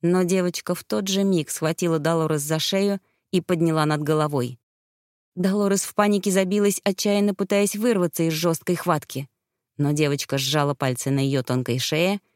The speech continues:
и раздался треск ломающихся костей. На детское личико Кармен брызнула кровь. Голова Долорес упала на землю, издав глухой стук,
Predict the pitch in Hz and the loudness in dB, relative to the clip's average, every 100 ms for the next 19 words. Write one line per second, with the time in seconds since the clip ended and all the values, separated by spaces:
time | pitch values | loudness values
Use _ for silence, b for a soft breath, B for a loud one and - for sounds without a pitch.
0 | _ _ - 170 170 156 175 165 165 151 | _ _ 0 4 4 4 2 2 0 0
1 | 180 180 190 190 185 175 156 151 139 151 | 4 4 2 2 2 4 4 2 0 -4
2 | - 147 147 147 - 131 110 113 _ _ | -4 -2 -2 -4 -2 -2 -2 -6 _ _
3 | _ _ _ _ - 160 170 160 165 - | _ _ _ _ 0 2 4 4 2 2
4 | 165 165 165 175 - 160 156 - 175 185 | 2 4 4 2 0 0 -2 2 2 2
5 | 196 202 208 - 147 165 160 156 160 156 | 2 2 0 -2 0 2 2 2 0 0
6 | - 151 127 117 - _ _ _ _ _ | -2 -2 -2 -2 -12 _ _ _ _ _
7 | _ _ 180 185 190 185 185 180 190 208 | _ _ -2 0 2 2 0 0 0 2
8 | 190 180 - _ _ - 214 247 240 214 | 0 -2 -6 _ _ -12 -6 -2 0 2
9 | 214 202 190 156 147 147 - 165 156 160 | 2 0 0 0 0 -2 -2 -6 0 -2
10 | 151 151 147 165 160 - 180 180 | 0 -4 -2 -2 -2 -2 -4 -4